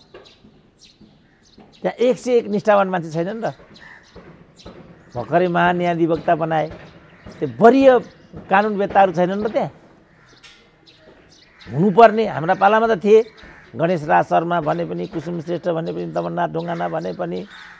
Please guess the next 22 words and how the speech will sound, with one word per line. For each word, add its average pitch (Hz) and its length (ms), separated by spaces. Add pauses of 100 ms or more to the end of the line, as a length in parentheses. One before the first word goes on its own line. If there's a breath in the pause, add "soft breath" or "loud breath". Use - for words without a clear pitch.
(640)
अ, 147 260
अर्को 165 300
एकजना 165 220
वासुदेव 160 460
ढुङ्गाना 170 380
भन्ने 170 220
थिए, 170 120
वासुदेव 160 420
ढुङ्गाना 165 340
भने 165 220
पनि, 170 260 (640)
शम्भु 139 380
थापा 165 360
भने 160 240
पनि, 170 280 (2250)
अब, 120 1160
भरत 160 280 (1300)
राज 160 380
खरेल 165 420
उप्रेती 170 440
भने 156 240
पनि, 170 280